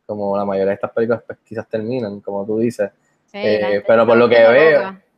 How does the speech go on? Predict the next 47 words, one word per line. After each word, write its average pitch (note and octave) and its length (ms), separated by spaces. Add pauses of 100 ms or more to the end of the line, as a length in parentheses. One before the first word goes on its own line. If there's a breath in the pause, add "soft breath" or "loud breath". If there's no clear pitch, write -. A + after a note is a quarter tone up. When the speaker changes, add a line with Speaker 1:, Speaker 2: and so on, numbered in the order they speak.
(240)
Speaker 1:
pero C3 200
por B2+ 100
lo C3 120
que B2 140
veo, F3+ 360
o C#3+ 60
sea, A#2 300
se G2+ 200
ve, F3 440
I, A2+ 300
I - 20
like F#3+ 260
it. E3 80
O - 140
sea, G2+ 440
en A#2+ 340
el A#2+ 100
primer B2+ 280
trailer G#3 280
a F#3+ 60
mí F3 100
como F#3 200
que, E3 100
pues, D4 160 (480)
pero A#2 260
este B2 160
segundo, D3+ 720
I A#2 80
mean, G3+ 320 (600)
porque A2+ 880
me A#2+ 260
está B2 120
gustando D#3+ 380
más E3+ 180
esta E3+ 160
vibra F3 420
que B2+ 140
la A#2+ 160
vibra A#2+ 300
que D3 100
tuvimos D3+ 340
con C#3+ 440
Scarlett C#3 360
Johansson, C3 460
¿te - 80
recuerdas? A#2 400 (220)
Speaker 2:
Oh. G#3+ 240